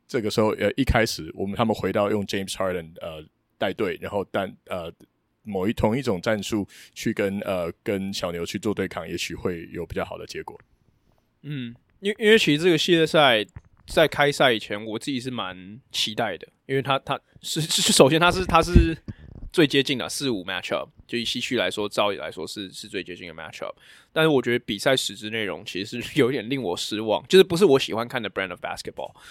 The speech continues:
Speaker 2: 嗯，因为两边其实你去，我去看那个系列赛的时候，两边的比赛其实都等于是靠球星，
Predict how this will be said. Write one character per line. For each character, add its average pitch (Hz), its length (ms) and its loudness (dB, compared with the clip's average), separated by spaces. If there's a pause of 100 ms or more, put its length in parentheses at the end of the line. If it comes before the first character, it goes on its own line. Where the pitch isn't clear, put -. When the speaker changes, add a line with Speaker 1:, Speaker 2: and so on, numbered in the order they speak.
(400)
Speaker 2:
嗯， 104 400 2 (160)
因 180 140 4
为 196 60 10
两 113 200 6
边 135 220 0
其 - 60 -2
实 147 80 0
你 135 60 -2
去， 123 360 -8
我 123 160 0
去 147 60 -2
看 175 180 2
那 170 60 -2
个 151 40 4
系 143 140 -2
列 139 140 2
赛 123 180 2
的 104 60 2
时 110 100 -2
候， 113 60 4
两 101 300 -2
边 175 200 -2
的 165 100 2
比 101 220 -6
赛 110 240 2
其 - 140 -8
实 107 80 -8
都 120 100 0
等 92 240 -4
于 95 40 -10
是 - 140 -6
靠 110 340 0
球 98 300 -4
星， 101 320 -6